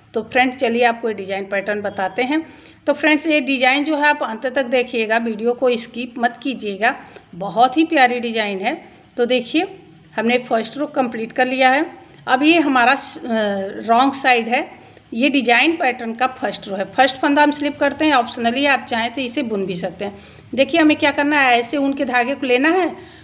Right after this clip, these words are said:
और इसको slip कर देना। फिर देखिए, second को ऐसे ऊन के धागे को लेना है ऊपर से और slip कर देना। आपको बुनना नहीं है, बस ऐसे ऊन के धागे को ऐसे लेना है और slip करते हुए जाना है। देखिए, ऊन के धागे को ऐसे लेंगे ऊपर से और slip करेंगे,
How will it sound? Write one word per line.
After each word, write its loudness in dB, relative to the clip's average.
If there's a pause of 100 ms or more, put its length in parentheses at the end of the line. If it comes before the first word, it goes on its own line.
(140)
और 4
इसको -2
slip -6
कर -2
देना। -4
फिर -4
देखिए, 0
second -2
को -4 (100)
ऐसे 0
ऊन 0
के -2
धागे -2
को -8
लेना 0
है 0
ऊपर -2
से -2
और -2
slip -10
कर -4
देना। -6 (460)
आपको 2 (220)
बुनना 6
नहीं 8
है, 0
बस 2
ऐसे 2
ऊन 0
के -6
धागे -2
को 0
ऐसे -2
लेना -2
है -4
और -4
slip -8
करते -4
हुए -4
जाना -4
है। -12
देखिए, -8 (480)
ऊन -6
के -2
धागे 0
को 0
ऐसे 0
लेंगे 0
ऊपर 0
से -4
और -4
slip -14
करेंगे, -6